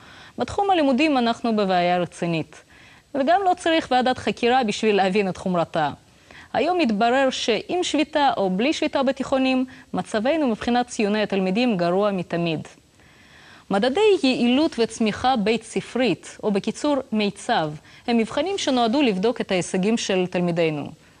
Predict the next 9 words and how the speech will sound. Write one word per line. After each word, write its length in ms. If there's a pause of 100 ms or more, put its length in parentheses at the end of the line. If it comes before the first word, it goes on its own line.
(100)
והנה 260
התוצאות. 680 (380)
הציון 460
הממוצע 440
במתמטיקה 680
של 220
תלמידי 440
כיתה 340 (100)
ה' 40